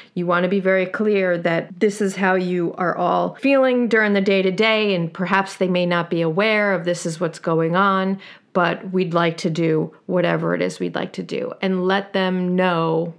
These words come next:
your ideas, and then let them know that you'll leave them with the thoughts,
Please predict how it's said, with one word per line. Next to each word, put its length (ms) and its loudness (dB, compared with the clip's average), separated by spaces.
your 220 4
ideas, 720 0
and 180 2
then 380 2
let 220 0
them 160 2
know 260 4
that 380 0
you'll 180 2
leave 240 2
them 160 2
with 180 0
the 140 2
thoughts, 520 0